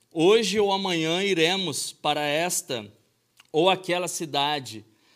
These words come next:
Passaremos um ano ali, faremos negócios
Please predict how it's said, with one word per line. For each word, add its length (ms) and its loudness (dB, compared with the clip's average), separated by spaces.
Passaremos 760 2
um 200 0
ano 340 0
ali, 540 -2
faremos 540 -6
negócios 920 0